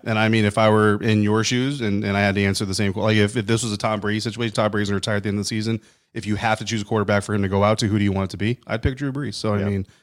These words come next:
Speaker 1: you know, I think it goes both ways for, for them as well as probably fan bases and,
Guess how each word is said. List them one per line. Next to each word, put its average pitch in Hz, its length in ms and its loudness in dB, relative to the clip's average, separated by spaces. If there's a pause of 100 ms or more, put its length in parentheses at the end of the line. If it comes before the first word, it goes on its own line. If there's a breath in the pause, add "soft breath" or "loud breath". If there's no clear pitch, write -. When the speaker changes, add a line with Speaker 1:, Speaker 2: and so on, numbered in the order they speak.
(240 soft breath)
Speaker 1:
you 104 80 -4
know, 98 40 2
I 104 40 2
think 101 120 4
it 98 40 -2
goes 101 160 2
both 101 160 0
ways 101 240 -2
for, 95 260 -2
for 117 200 -2
them 120 320 2
as 107 120 0
well 104 280 2
as 98 320 0
probably 101 340 -2
fan 98 220 -2
bases 95 360 -4
and, 90 160 -6